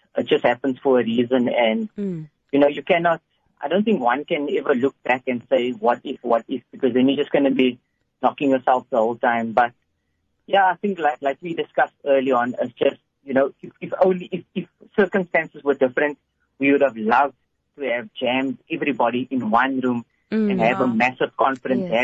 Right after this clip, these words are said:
Speaker 1: have everybody from all the different churches coming together, because there's so many, um, you know, different churches that it's, it's, it's, it's as if somebody has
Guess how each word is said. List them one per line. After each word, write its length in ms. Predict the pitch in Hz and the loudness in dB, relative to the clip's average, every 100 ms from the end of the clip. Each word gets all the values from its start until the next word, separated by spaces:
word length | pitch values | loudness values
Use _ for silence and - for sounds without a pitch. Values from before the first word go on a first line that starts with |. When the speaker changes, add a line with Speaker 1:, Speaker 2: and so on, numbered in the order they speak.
| 120 | 0
Speaker 1:
have 60 | - | -2
everybody 640 | 165 147 143 127 123 127 120 | -2 0 0 2 2 0 -2
from 280 | - 127 127 - | 0 0 -2 -2
all 160 | 165 | 0
the 80 | 151 | 2
different 400 | 135 127 143 131 | 0 0 0 0
churches 480 | - 160 147 - 135 - _ _ _ _ _ - | 2 2 2 0 -2 -4 _ _ _ _ _ -2
coming 240 | 185 175 | 0 2
together, 500 | 165 135 135 135 135 131 | -2 -2 0 2 2 0
because 220 | 131 135 | -6 -4
there's 180 | 143 - | -4 0
so 160 | 214 202 | 0 2
many, 480 | 156 147 151 151 | 0 0 0 2
um, 380 | 120 123 120 110 - _ _ _ _ | 2 2 0 -6 -12 _ _ _ _
you 80 | 143 | 0
know, 60 | |
different 340 | 139 151 190 170 | 0 0 0 2
churches 360 | 196 170 165 151 | 2 0 -4 -2
that 160 | 143 - | -2 -4
it's, 120 | - - | -10 -8
it's, 120 | - - | -8 -10
it's, 120 | 135 _ _ _ _ | -12 _ _ _ _
it's 140 | 139 - | -12 -2
as 220 | 175 196 165 | 2 2 0
if 160 | 170 170 _ _ _ _ 202 | -6 -6 _ _ _ _ -2
somebody 360 | 196 185 170 | 0 -2 0
has 160 | 147 | 0